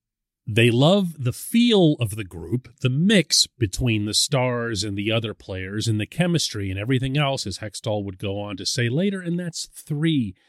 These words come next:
And it couldn't be clearer right now, as you and I are speaking, that both Malkin and Letang will be back.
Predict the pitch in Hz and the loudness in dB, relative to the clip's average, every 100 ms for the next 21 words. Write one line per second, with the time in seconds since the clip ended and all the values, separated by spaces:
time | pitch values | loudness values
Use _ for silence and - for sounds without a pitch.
0 | _ _ _ - 131 143 - - 190 160 | _ _ _ 0 2 2 -2 -4 -2 -2
1 | 160 _ _ 107 143 151 135 _ _ - | -4 _ _ 0 0 0 -4 _ _ -2
2 | 147 151 123 98 71 _ _ _ 92 117 | 4 6 4 2 -4 _ _ _ 0 4
3 | 143 151 131 113 95 95 _ _ _ 104 | 4 4 0 0 -4 -8 _ _ _ -4
4 | 90 98 127 131 120 120 113 - 156 147 | -2 4 4 4 0 -2 -2 2 2 2
5 | 92 92 _ _ _ _ _ _ _ _ | -4 -6 _ _ _ _ _ _ _ _
6 | _ _ _ _ - 87 _ 165 160 - | _ _ _ _ -2 -2 _ 4 4 2
7 | - - _ _ 123 127 127 131 117 _ | -10 -18 _ _ 4 4 2 -2 -2 _
8 | 123 117 113 107 101 - 113 104 92 _ | -2 -2 -2 -4 -4 -4 -2 -2 -6 _
9 | _ _ - 104 104 95 95 104 90 - | _ _ -2 2 2 0 -2 -2 -4 -8
10 | - | -20